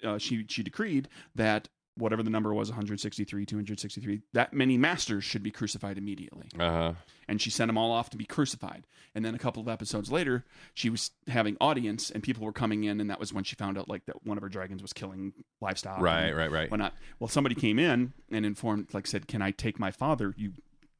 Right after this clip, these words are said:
Speaker 1: crucified my father out there. Can we take him down? He's dead. Can we give him a proper burial?"
Speaker 2: Mm-hmm.
Speaker 1: And she said, "Well, you know, did the, did the, did the masters do, uh, show those, that courtesy to the people that they crucified?" And he said,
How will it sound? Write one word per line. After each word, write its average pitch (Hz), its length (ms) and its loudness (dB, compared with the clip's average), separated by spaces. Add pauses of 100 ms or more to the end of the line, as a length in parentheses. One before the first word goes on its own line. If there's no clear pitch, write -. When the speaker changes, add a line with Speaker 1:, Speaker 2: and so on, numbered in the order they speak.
Speaker 1:
crucified 117 380 2
my 95 100 -2
father 117 280 0
out 98 100 -6
there. 101 80 -8
Can 107 140 -8
we 101 80 -2
take 104 240 -6
him 104 160 -4
down? 107 240 0
He's 104 180 -6
dead. 101 240 -4
Can 113 100 -8
we 101 80 -8
give 95 180 -10
him 98 120 -6
a - 20 -12
proper 95 300 -10
burial?" 95 420 -4 (160)
Speaker 2:
Mm-hmm. 85 160 -8 (160)
Speaker 1:
And 107 160 -4
she 123 240 2
said, 107 260 -2
"Well, 104 140 -4
you 104 80 -2
know, 98 120 -6
did 98 260 -4
the, 101 260 -2
did 107 160 -4
the, 101 200 0 (260)
did 117 120 0
the 120 60 2
masters 113 600 2
do, 113 440 0 (120)
uh, 113 260 -4 (100)
show - 240 4
those, 117 340 2
that - 260 0
courtesy 139 540 2
to 147 300 2
the 131 120 0
people 143 300 2
that 123 140 2
they 135 120 4
crucified?" 180 500 -4
And 113 100 -2
he 123 100 -4
said, 117 200 -8